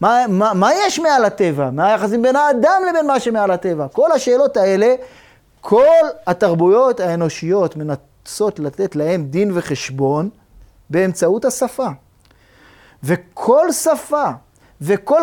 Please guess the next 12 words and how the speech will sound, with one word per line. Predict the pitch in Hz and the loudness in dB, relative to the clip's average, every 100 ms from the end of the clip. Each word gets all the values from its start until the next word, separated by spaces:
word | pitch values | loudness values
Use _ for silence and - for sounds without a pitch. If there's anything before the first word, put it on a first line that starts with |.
| - | 0
קבוצה | 226 254 - 262 269 | -4 -4 0 0 0
אנושית | 262 226 170 131 139 | -2 -4 -8 -10 -8
וכל | 156 269 | -2 -2
תרבות | - 247 196 202 302 | 0 0 0 0 0
אנושית | 269 185 - 220 | 0 -2 -2 -4
נותנת | 185 170 - - 277 311 247 147 | -2 -4 -4 0 2 2 0 0
דין | 170 285 269 | -2 0 0
וחשבון | 240 190 - 190 262 | -2 -2 -2 0 2
על | 208 | 2
השאלות | 175 160 170 196 277 | 0 0 0 2 2
הגדולות | 214 175 185 240 233 | 0 0 0 2 0
האלה | 190 170 175 180 | 2 0 2 0